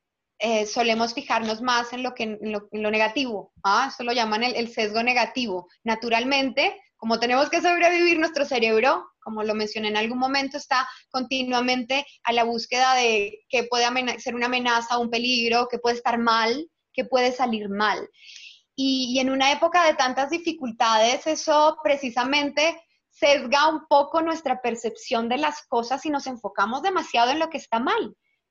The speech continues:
Ah, y cuando nos notamos de pronto quejándonos mucho, ah, o viéndolo todo negro, todo gris, es precisamente porque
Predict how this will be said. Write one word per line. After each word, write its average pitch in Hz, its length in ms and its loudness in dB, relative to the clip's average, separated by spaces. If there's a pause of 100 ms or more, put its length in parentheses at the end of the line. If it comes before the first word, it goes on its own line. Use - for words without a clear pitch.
Ah, 254 200 2
y 320 100 -2
cuando 240 300 -2
nos 240 160 -2
notamos 233 460 0
de 302 80 2
pronto 254 280 -4
quejándonos 254 640 -6
mucho, 247 800 0 (380)
ah, 254 240 6
o 247 40 2
viéndolo 240 360 2
todo 226 220 2
negro, 233 640 4
todo 226 260 2
gris, 269 560 0 (240)
es 240 160 -8
precisamente 285 720 -2
porque 269 720 -2